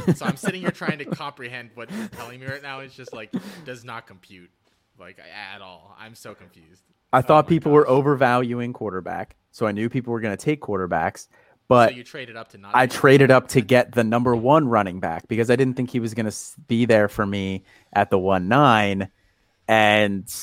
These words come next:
Speaker 2: Barkley's my R B two, who I was pretty confident was gonna be there, but I didn't know how much I wanted to invest in Barkley at the R B, uh, as my R B one. Um,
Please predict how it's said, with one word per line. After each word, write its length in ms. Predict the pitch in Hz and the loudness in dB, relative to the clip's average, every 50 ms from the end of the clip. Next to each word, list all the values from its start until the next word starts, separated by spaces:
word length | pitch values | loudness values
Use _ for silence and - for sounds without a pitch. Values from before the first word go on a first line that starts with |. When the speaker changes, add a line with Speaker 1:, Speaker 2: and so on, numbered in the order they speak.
| - _ _ - | -16 _ _ -16
Speaker 2:
Barkley's 520 | 110 - 120 113 120 127 - 123 120 101 | -2 2 4 6 6 4 4 0 0 2
my 140 | 120 107 101 | 2 2 2
R 140 | 92 101 98 | 2 2 0
B 120 | 98 98 | 0 -2
two, 380 | 135 - - 185 175 156 143 135 | -6 -2 0 2 4 4 4 4
who 160 | 127 139 135 | 4 4 4
I 60 | 120 | 4
was 120 | 120 117 - | 4 2 0
pretty 200 | - - 135 127 | -4 -2 -2 0
confident 400 | - 135 127 120 - 120 113 95 | 2 2 2 2 2 0 -4 -6
was 120 | 104 95 | -6 -10
gonna 200 | - 110 98 98 | -8 -8 -8 -6
be 200 | 95 143 160 170 | -4 -4 -4 -2
there, 280 | 143 123 113 107 107 101 | 0 2 4 4 4 4
but 140 | 104 113 113 | 4 4 4
I 80 | 117 | 4
didn't 220 | 117 135 147 143 135 | 4 2 0 0 0
know 140 | 131 123 | 0 0
how 200 | 110 113 120 127 | 2 2 2 2
much 220 | 123 120 117 - - | 4 2 0 0 -2
I 60 | 107 | -4
wanted 460 | 101 98 104 104 101 101 98 90 85 | -2 0 0 0 0 0 -2 -4 -6
to 100 | 104 95 | -8 -8
invest 400 | 95 90 87 92 92 92 - - | -8 -6 -4 -2 -2 -2 -4 -6
in 160 | 98 90 90 | -10 -10 -8
Barkley 460 | 85 - 98 90 90 - - 95 87 85 | -2 0 2 2 2 0 -2 -4 -4 -4
at 100 | 82 - | -4 -6
the 120 | 90 87 | -6 -4
R 120 | 87 87 85 | -4 -4 -4
B, 200 | 90 92 92 - _ _ _ _ - | -6 -10 -14 -16 _ _ _ _ -8
uh, 240 | 90 92 87 78 - | -6 -4 -4 -4 -2
as 340 | 90 95 85 98 104 98 - | -2 -2 0 2 0 2 2
my 140 | 104 95 90 | 2 2 4
R 160 | 87 90 87 | 4 2 0
B 160 | 87 92 90 | -2 -4 -8
one. 420 | 87 85 87 90 85 80 80 - - _ _ _ _ _ _ _ _ _ _ _ _ _ _ _ - - - | -8 -6 -6 -4 -4 -6 -8 -12 -18 _ _ _ _ _ _ _ _ _ _ _ _ _ _ _ -20 -14 -8
Um, 420 | - 82 85 82 80 80 82 - | -6 -4 -4 -4 -4 -6 -8 -12